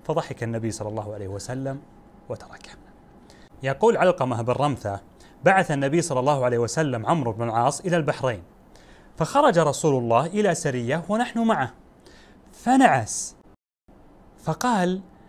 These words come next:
'يرحم الله عمرا'، فتذاكرنا كل من اسمه عمرو، فنعس فقال: 'رحم الله عمرا'، فنعس الثالثة فقال: 'رحم الله عمرا'،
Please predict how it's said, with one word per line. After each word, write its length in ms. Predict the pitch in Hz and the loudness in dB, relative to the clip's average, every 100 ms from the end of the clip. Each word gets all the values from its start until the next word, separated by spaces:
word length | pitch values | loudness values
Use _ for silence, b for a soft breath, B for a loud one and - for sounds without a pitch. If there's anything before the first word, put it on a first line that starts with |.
| B B B - | B B B 2
'يرحم 360 | 214 196 175 | 2 2 0
الله 420 | 170 160 170 135 131 | 2 4 2 2 0
عمرا'، 420 | 143 120 110 104 - - B B B | 0 2 -2 -2 -14 -20 B B B
فتذاكرنا 1000 | - 170 226 247 233 240 226 143 127 131 - - - | -4 -2 2 2 0 0 -4 -2 -6 -8 -12 -20 -18
كل 220 | - 262 | -2 0
من 160 | 202 165 | 2 0
اسمه 480 | 160 - 165 147 202 | -4 -6 -4 -2 -2
عمرو، 280 | 180 123 - - - B B B B B B | -2 -4 -10 -20 -20 B B B B B B
فنعس 680 | - 208 208 131 107 - - - - B B B B - - - | -2 2 2 0 -8 -12 -16 -20 -20 B B B B -20 -20 -4
فقال: 580 | 160 165 226 214 214 214 - 190 | -4 2 4 4 2 -6 -8 -4
'رحم 280 | 190 190 | 0 2
الله 360 | 185 170 180 147 | 2 2 2 0
عمرا'، 380 | 143 165 127 104 - - - - - - - - - - - | 0 0 0 -2 -10 -20 -20 -20 -20 -20 -20 -20 -20 -20 -16
فنعس 460 | - 165 180 151 - | 0 2 2 0 -2
الثالثة 600 | 147 - 135 113 - 110 | -4 -2 0 -2 -8 -12
فقال: 460 | - - 190 185 170 180 | -12 -6 -4 -2 -4 -8
'رحم 260 | - 190 | -4 -2
الله 420 | 180 170 175 151 | 0 0 0 2
عمرا'، 400 | 156 196 160 117 | 2 2 2 0